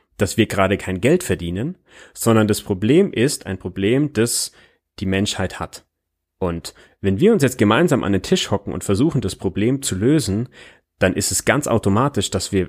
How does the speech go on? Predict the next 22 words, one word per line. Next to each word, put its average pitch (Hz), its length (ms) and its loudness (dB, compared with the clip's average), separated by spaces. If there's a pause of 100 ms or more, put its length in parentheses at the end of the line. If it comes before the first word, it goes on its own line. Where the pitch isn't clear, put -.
(140)
in 135 220 2
diesem 110 180 2
Prozess 98 400 -4
dazu 123 380 -4
lernen 113 560 2 (560)
müssen. - 480 0 (300)
Und 95 220 0
dann 98 160 2
ist - 220 -4
es - 240 -2
gar 104 160 2
nicht 110 240 0
dieses, 104 500 0 (280)
ich 107 180 -2
habe 110 140 0
jetzt - 100 -2
hier 110 160 2
so 101 100 0
einen 95 120 0
Riesenapparat, 107 920 0
in 101 260 -8
dem 95 380 -2